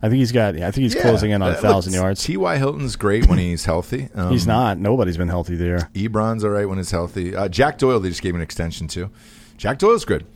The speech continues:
Speaker 2: Uh, uh, look, they have a, they have a decent team. Um,
Speaker 1: I don't know if Briss-, Brissett's probably, like,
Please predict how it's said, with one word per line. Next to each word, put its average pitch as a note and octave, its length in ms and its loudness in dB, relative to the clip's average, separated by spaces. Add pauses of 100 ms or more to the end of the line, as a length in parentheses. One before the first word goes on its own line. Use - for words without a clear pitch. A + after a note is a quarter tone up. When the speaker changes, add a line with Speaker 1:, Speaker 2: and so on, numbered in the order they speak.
(300)
Speaker 2:
Uh, A#2+ 280 2
uh, - 180 -6
look, A3 140 -4
they G3+ 80 6
have A3 100 4
a, G#3+ 40 -2
they G3 300 0
have A3 80 0
a G#3+ 40 -2
decent F#3 380 -2
team. A#2+ 480 -2
Um, G2+ 460 -4 (260)
Speaker 1:
I F3 60 6
don't G3+ 80 6
know F#3+ 60 8
if C#3+ 100 0
Briss-, D3 200 0 (140)
Brissett's C#3+ 380 2
probably, C3+ 360 4
like, F#2 300 0